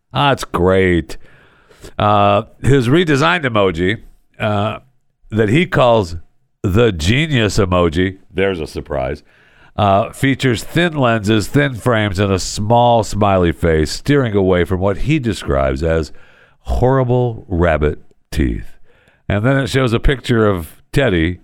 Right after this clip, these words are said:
and Teddy looks just like the emoji. So, Teddy, Teddy, baby, I love you,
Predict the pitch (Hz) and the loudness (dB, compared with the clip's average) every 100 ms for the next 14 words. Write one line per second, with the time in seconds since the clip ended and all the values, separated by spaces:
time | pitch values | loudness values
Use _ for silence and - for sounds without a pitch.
0 | _ - 120 113 139 135 143 135 - 156 | _ -4 -4 -2 -2 0 -2 -4 -2 -2
1 | 131 160 151 - 143 143 170 123 58 - | 0 0 -2 -2 -2 0 -2 -2 -6 -12
2 | _ _ _ - - 127 110 104 98 92 | _ _ _ -20 -6 -2 2 2 2 0
3 | 92 - - _ _ _ _ _ _ 101 | -2 -8 -20 _ _ _ _ _ _ -2
4 | 67 60 - _ _ _ _ _ - 80 | -2 -6 -16 _ _ _ _ _ -4 -4
5 | 62 64 65 78 101 90 73 60 55 | -2 -4 -2 0 0 2 0 -2 -8